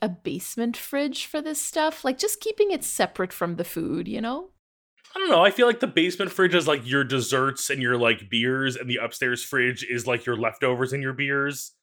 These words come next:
Speaker 2: And, like, ritualistic things next to the desk where the study is.
Speaker 1: Well, I mean, I believe that that's something we're gonna have to agree to disagree on.
Speaker 2: Well, when you come to my place, I'm reminding you now, the upstairs fridge is food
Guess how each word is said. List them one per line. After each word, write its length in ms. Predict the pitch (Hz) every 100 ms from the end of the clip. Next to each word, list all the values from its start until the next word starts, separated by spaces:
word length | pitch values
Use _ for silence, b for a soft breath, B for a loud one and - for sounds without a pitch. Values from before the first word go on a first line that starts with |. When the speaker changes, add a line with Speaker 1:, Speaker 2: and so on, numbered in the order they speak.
| _ _ _ -
Speaker 2:
And, 220 | 165 165
like, 380 | 165 160 156 - _ 120
ritualistic 800 | 131 127 170 190 247 247 165 -
things 340 | 120 143 123
next 220 | 110 -
to 80 | 156
the 100 | 160
desk 300 | 135 123 -
where 80 | 190
the 60 |
study 320 | 190 277 202 101
is. 400 | 90 - - - _ _ _ _ _ - B 240
Speaker 1:
Well, 320 | 294 359 349
I 120 | 381 392
mean, 200 | 403 415
I 180 | 392 370
believe 300 | 403 427 466
that 160 | 370
that's 180 | 302 311
something 320 | 311 277 285
we're 120 | 254 233
gonna 240 | 311 311
have 200 | 247 233
to 180 | - 220
agree 240 | 202 185 180
to 120 | 180
disagree 520 | - - 175 - -
on. 300 | - - 220 _ _ _ _ _ _ _ _ -
Speaker 2:
Well, 180 | 139 147
when 140 | 147
you 80 | 147
come 240 | 139 147 143
to 100 | 196
my 220 | 202 202
place, 500 | - 139 123 123 - -
I'm 180 | 113 131
reminding 360 | 156 156 160
you 120 | 160 180
now, 480 | 180 147 110 110 - _ -
the 100 | 127
upstairs 440 | 127 - 175 175
fridge 300 | 175 185 180
is 160 | 190 175
food 480 | - 202 196 196